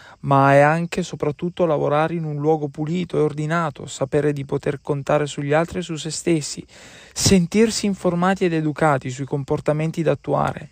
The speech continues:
In poche parole, sentirsi in sicurezza. Oramai in Italia quasi tutti sanno che cos'è la sicurezza sul lavoro, sanno che devono metterla in pratica e che se non lo fanno rischiano delle multe salate.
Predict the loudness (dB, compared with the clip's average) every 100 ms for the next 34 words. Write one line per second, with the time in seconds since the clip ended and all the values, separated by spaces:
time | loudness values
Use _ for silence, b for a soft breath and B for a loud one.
0 | _ 0 2 2 2 2 2 4 0 -4
1 | 0 0 4 4 4 0 0 -2 -4 -6
2 | -6 -8 -10 -10 _ -18 B 4 4 4
3 | 2 0 -2 2 2 2 -2 -4 -10 _
4 | 2 2 2 -10 -12 -10 -8 -2 0 0
5 | -4 -2 0 2 2 2 -2 -4 -2 -2
6 | -4 -4 -2 0 0 -4 -6 -10 b b
7 | b -4 2 2 4 2 4 4 2 -2
8 | 0 2 2 2 0 -2 -2 -4 -4 -2
9 | 0 -2 -2 -2 0 0 0 -2 -2 -4
10 | -4 -2 0 0 0 -2 -2 0 2 2
11 | 0 -4 -12